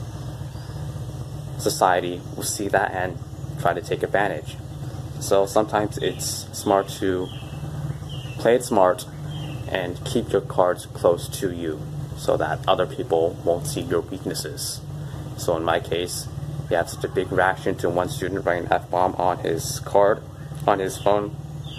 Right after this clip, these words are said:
I mean, well, that shows that you, there's something wrong and something that's upsetting you.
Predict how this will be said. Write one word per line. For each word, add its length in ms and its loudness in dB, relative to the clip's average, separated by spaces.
I 100 4
mean, 320 0
well, 160 6
that 220 6
shows 320 4
that 260 4
you, 480 4
there's 160 4
something 260 4
wrong 420 6
and 300 -2
something 220 4
that's 160 4
upsetting 400 2
you. 180 -4